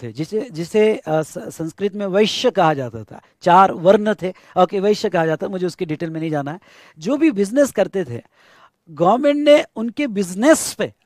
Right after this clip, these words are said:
I repeat, उनके बिजनेस पे टैक्स लगाया था। और जो भी गवर्नमेंट ने उनके बिजनेस पे टैक्स लगाया था, तो वो बर्डन पास ऑन कर देते थे, यानी ये दस हजार रुपए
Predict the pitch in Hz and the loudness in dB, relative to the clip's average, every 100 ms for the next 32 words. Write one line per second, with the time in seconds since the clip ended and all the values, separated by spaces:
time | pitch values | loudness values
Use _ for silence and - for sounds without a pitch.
0 | - 160 190 220 185 - - 180 220 277 | 0 2 4 4 2 0 -10 -10 -4 -4
1 | 220 214 240 294 - 277 254 196 - 175 | -2 -2 2 2 2 0 2 2 2 -2
2 | 151 143 123 - - _ _ _ - - | 0 -2 -4 -12 -20 _ _ _ -8 4
3 | 220 185 135 254 302 320 277 262 262 262 | 4 2 -2 0 4 4 4 4 0 -4
4 | 262 233 254 185 180 262 269 - 262 214 | -4 -4 -4 -4 0 0 0 2 4 4
5 | 214 202 185 185 180 208 170 - _ - | 4 4 6 6 6 6 4 4 _ -4
6 | 214 185 185 226 240 247 233 277 262 180 | 0 2 2 2 -2 -4 -4 -4 -2 -4
7 | 135 113 107 - - _ _ _ - 170 | -4 -8 -12 -14 -20 _ _ _ -2 0
8 | 208 202 196 170 247 254 226 185 170 - | 2 2 2 6 6 6 6 6 6 2
9 | 208 | 0